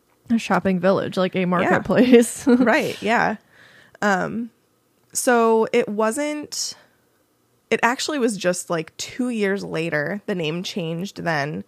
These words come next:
Speaker 2: to Walt Disney World Village. Um, so this was mostly throughout the eighties. It,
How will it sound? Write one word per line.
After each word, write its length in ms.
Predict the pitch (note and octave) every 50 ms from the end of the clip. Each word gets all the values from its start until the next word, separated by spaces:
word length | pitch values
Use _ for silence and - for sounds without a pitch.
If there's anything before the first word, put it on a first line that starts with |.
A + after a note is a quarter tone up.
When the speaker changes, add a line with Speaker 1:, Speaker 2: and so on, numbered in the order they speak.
| _ _ _ _ _ _ _ _ -
Speaker 2:
to 140 | - A#3
Walt 300 | G#3 F#3 F#3 F#3 F3+ E3+
Disney 280 | F#3 F#3+ F#3 F#3+ F#3 E3+
World 260 | E3+ E3+ E3 E3 F3+
Village. 640 | F#3+ - F#2+ D#2 C#2+ - - G#3 G#3 - - - - _ _ _ _ _ _ _ _ _ _ _ _ _ _ _ - -
Um, 560 | F3 E3+ E3+ E3 E3 - D3+ F3+ G3+ A3 A3 - _ _ _ _ _ _ _ _ -
so 200 | - - G#3 G3+
this 300 | F#3+ A3 B3+ - - -
was 540 | A3+ A3 G#3+ G#3+ G#3 G#3 G3+ G3+ G3+ G#3+
mostly 340 | A#3 G3 F#3+ G3+ - A#3+ A#3
throughout 240 | A#3 - A3+ A3 A3
the 180 | - - - F3+
eighties. 520 | F3+ F3+ F3 F#3 F#3 F#3 F3+ F3+ G3+ G#3
It, 260 | F3 E3 D3 - -